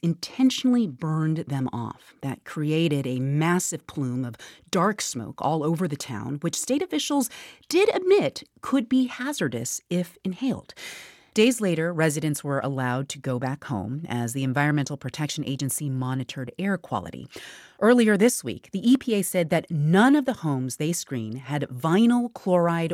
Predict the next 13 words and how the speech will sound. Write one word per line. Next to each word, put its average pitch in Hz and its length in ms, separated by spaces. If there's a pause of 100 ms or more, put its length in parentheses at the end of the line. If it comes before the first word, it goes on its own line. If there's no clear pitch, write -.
(100)
or 254 380
hydrogen 185 640
chloride 131 640
in 170 160
the 147 180
air. 123 320 (400)
And 170 140
the 175 200
E 220 60
P 202 220
A 190 100
said 156 300
that 147 160